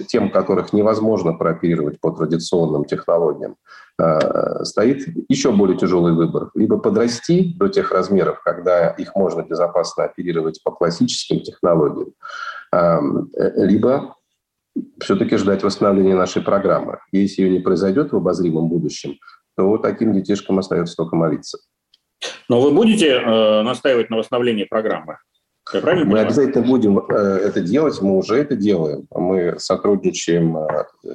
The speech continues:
Speaker 1: интенсивно с Общественной палатой и Советом по правам человека и пытаемся, э, взаимодействовать со всеми властными структурами, которые открыты для подобной дискуссии.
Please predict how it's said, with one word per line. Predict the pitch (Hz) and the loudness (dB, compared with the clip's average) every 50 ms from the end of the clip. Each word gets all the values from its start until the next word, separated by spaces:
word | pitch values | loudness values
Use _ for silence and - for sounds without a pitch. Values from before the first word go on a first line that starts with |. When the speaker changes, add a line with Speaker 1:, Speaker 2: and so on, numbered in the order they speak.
| - - - | -10 -6 -2
Speaker 1:
интенсивно | 98 98 98 98 107 104 - - 98 90 82 82 | 0 0 0 0 0 -2 0 -2 -2 0 0 -2
с | 80 - - | -2 -2 -4
Общественной | 95 90 - - 92 - - - 76 76 | -2 -2 -2 -2 -2 -2 -2 -4 -4 -2
палатой | - 82 82 85 78 - - 76 73 | 0 0 2 2 0 -2 -4 -10 -12
и | 73 | -12
Советом | - - - 80 82 80 - - 76 | -6 -4 0 0 0 0 -2 -6 -10
по | - _ _ - | -12 _ _ -2
правам | 85 82 82 82 | 0 0 0 -2
человека | - - 90 90 92 110 139 151 147 - 85 82 - - - - - - _ _ | -2 -2 0 2 2 2 2 0 -2 -4 -6 -6 -10 -18 -20 -20 -20 -20 _ _
и | - | -4
пытаемся, | - - 95 92 - 110 120 123 123 - - - 101 | -2 -2 -2 0 0 0 2 2 0 0 -2 0 0
э, | 98 92 92 90 85 87 90 87 85 | 2 2 0 0 0 0 0 0 0
взаимодействовать | 82 82 92 95 95 95 95 95 107 104 - - 92 82 - | -2 0 0 0 2 0 0 0 -2 -4 -2 -4 -4 -6 -4
со | - - 117 | -6 -6 -6
всеми | 107 - - 104 90 | -4 -2 -2 -2 0
властными | 85 85 92 90 82 - - 80 78 | 0 0 0 0 -2 -4 -8 -12 -12
структурами, | - - 87 85 85 - 113 127 147 127 - | -10 -10 -10 -10 -4 -2 0 0 2 2 0
которые | 156 - 87 82 - 98 98 104 101 95 | 0 -2 -4 -4 -2 0 0 2 2 0
открыты | - - 95 - - - 98 101 95 90 | 0 -2 -4 -4 -2 -2 -2 -2 -2 -2
для | 90 90 90 | -2 -2 0
подобной | - 92 90 90 85 85 85 85 | 0 0 0 0 -2 -4 -4 -6
дискуссии. | 82 95 95 - - 87 82 - - - - | -6 -6 -8 -4 -2 -2 -2 -2 -4 -8 -10